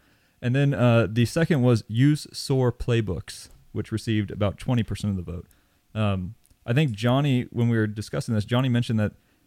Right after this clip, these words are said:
those are two options, but potentially there's more options. But to, to kinda start off, I think the important thing to,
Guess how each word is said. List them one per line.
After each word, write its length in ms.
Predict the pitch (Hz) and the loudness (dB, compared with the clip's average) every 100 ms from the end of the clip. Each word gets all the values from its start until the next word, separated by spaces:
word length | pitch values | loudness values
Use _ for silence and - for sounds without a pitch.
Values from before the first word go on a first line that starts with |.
| _ _ _ _ | _ _ _ _
those 280 | 113 156 | 4 4
are 40 | 147 | 2
two 280 | - 175 147 | 0 0 4
options, 360 | 107 - 120 | 2 0 -2
but 140 | 131 113 | -2 -2
potentially 400 | 113 127 123 110 | 0 0 2 2
there's 200 | 101 104 | 2 2
more 220 | 113 120 | 0 0
options. 360 | 101 101 110 | -2 -2 -6
But 160 | 120 113 | -4 -2
to, 140 | 123 | -2
to 220 | - - 123 | -2 -6 -4
kinda 200 | 151 147 | -2 -2
start 240 | - 123 | -2 2
off, 320 | 113 107 104 _ _ _ _ | 2 2 -2 _ _ _ _
I 80 | 123 | 0
think 180 | 175 | 0
the 80 | 180 | 2
important 560 | 135 - 151 143 123 123 _ | 0 2 -2 0 -2 -4 _
thing 240 | 135 135 | -2 -2
to, 320 | 123 107 101 | -2 -2 -2